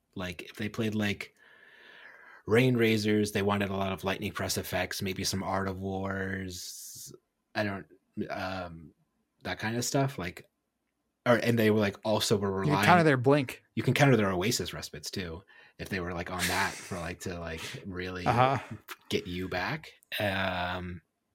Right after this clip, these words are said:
Speaker 1: but that's not the world we live in, and I don't think
Speaker 2: Nope.
Speaker 1: three targets for my counterspell is enough targets in their deck, so.
Speaker 2: I agree. I do, I do not think three targets is enough targets.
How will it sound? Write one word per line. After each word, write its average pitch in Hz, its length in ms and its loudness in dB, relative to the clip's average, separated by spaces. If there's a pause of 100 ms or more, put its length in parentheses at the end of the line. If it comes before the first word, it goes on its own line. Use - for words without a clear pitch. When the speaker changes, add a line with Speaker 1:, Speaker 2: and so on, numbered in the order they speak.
(460)
Speaker 1:
but 113 80 6
that's 107 180 4
not 95 200 0
the 101 80 -6
world 87 180 -10
we 85 80 -6
live 85 200 -10
in, 98 280 -10 (360)
and 90 220 -4
I 90 60 -2
don't 87 260 -6
think 87 220 -8 (320)
Speaker 2:
Nope. - 140 -12
Speaker 1:
three 101 220 0
targets 87 440 -2
for 95 120 -6
my 82 140 -4
counterspell 85 540 -8
is - 100 -6
enough 80 180 -10
targets - 400 -10
in 85 80 -14
their 82 140 -12
deck, - 280 -14
so. - 180 -14 (1500)
Speaker 2:
I 131 100 0
agree. 117 280 -2
I 117 80 2
do, 123 160 -2
I 127 60 0
do 123 100 0
not 123 240 0
think 131 220 -6
three 123 140 -2
targets 117 420 -4
is - 60 -16
enough 120 200 -6
targets. - 520 -8